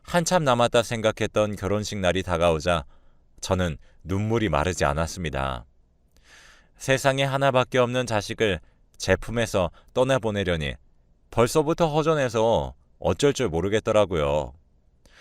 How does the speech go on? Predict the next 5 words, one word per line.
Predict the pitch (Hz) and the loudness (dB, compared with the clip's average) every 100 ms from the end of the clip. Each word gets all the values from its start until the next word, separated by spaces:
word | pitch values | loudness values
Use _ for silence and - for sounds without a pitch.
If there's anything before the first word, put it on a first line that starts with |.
| - - _ | -20 -20 _
그리고 | - 151 160 | -2 2 2
결혼식 | 156 131 143 - - | 2 2 2 0 0
당일날 | 127 131 127 127 123 85 - - - | 0 0 0 2 2 0 -2 -16 -2
딸이 | 139 151 156 | 2 2 0
저에게 | 131 123 123 120 98 | 0 0 2 2 2